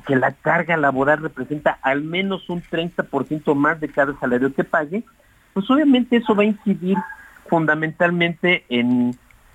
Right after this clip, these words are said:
en la economía de las empresas, en la economía, en la productividad, en, en que estén desince-, desincentivadas para la creación de nuevas fuentes de empleo.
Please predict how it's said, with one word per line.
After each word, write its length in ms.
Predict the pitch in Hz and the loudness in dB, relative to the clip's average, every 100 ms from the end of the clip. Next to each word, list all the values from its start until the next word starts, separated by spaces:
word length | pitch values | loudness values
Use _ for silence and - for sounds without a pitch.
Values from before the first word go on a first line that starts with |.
| - | -6
en 100 | 127 | 0
la 60 | 131 | 0
economía 380 | 131 131 147 190 | 0 -6 -6 -6
de 80 | |
las 180 | 160 151 | -6 -8
empresas, 480 | 120 - 190 - 120 127 | -8 -6 -6 -6 -10 -4
en 100 | 120 | -4
la 60 | |
economía, 840 | 120 120 117 127 165 165 151 156 156 _ - | 0 2 4 4 2 2 2 0 -4 _ -2
en 140 | 120 | 2
la 80 | 123 | 2
productividad, 880 | - 117 117 - 120 131 147 156 165 _ _ _ - | 2 0 0 0 0 4 4 2 -2 _ _ _ -8
en, 260 | 117 123 131 | -2 -2 0
en 180 | 131 131 | -2 0
que 80 | 143 | -2
estén 400 | 139 170 175 175 | -2 -2 0 0
desince-, 560 | 156 143 147 135 139 | 0 -2 -6 -2 -2
desincentivadas 1200 | 131 135 135 147 139 143 139 139 147 165 160 220 262 _ - | 2 0 2 0 2 0 0 0 2 0 0 -4 -4 _ -2
para 220 | 131 123 | 0 0
la 200 | 127 127 | -2 -6
creación 680 | - 127 131 - 170 196 208 | -6 -6 -8 -10 -4 0 0
de 80 | 160 | 0
nuevas 260 | 151 147 | 0 -2
fuentes 320 | - 131 127 107 | -4 -4 -4 -2
de 60 | |
empleo. 360 | 101 101 98 | -2 0 -2